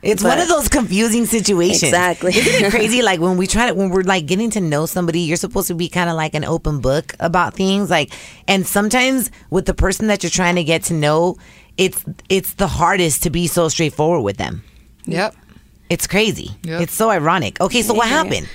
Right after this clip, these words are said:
Speaker 2: No, yeah, it started, it just dragged, dragged on, like, more, like, little by little. It was like we were always, we were always at these places. We were always, I started meeting the usual group of people. We all started to get to know each other.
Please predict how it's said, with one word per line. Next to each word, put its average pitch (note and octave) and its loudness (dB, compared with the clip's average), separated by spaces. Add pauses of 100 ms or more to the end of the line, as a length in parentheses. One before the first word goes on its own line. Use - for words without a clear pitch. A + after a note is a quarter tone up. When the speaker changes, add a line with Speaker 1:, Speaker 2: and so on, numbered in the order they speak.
(180)
Speaker 2:
No, E4+ 0
yeah, C#4+ 0
it A3 0
started, A#3 2
it G3+ 2
just A3+ 0
dragged, F#3 0 (140)
dragged F#3 2
on, E3+ 2
like, F3 0
more, F3 2
like, F3+ 0
little G3+ 4
by F#3+ 2
little. F3 4
It E3 2
was E3+ -2
like E3 2
we E3+ 4
were E3+ 2 (100)
always, E3+ 2 (400)
we F#3 4
were F#3+ 2
always F3+ 2
at E3 0
these E3 0
places. - -4
We E3 4
were D#3+ 2
always, E3+ 2
I E3+ 2
started F3 2
meeting E3+ 2 (340)
the F3+ 2
usual F3 2
group E3 0
of D#3+ 0
people. D3+ 0
We D#3+ 2
all D#3 4
started D#3 0
to D#3 2
get D#3 -4
to - -2
know F3 2
each - -4
other. - -2